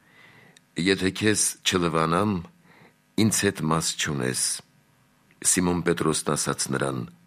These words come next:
«Տեր, ոչ թե միայն իմ ոտքերը, այլև իմ ձեռքերն ու գլուխն էլ լվա»։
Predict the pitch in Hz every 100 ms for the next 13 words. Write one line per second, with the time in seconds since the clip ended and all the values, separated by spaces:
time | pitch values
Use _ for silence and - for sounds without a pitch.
0 | _ 82 82 82 - - - - - 76
1 | 76 113 - - 117 117 107 110 101 92
2 | 98 90 90 - 87 85 67 58 - -
3 | - - - 76 87 95 98 - - 110
4 | 101 104 101 - 110 92 98 85 90 101
5 | - 82 65 69 71 60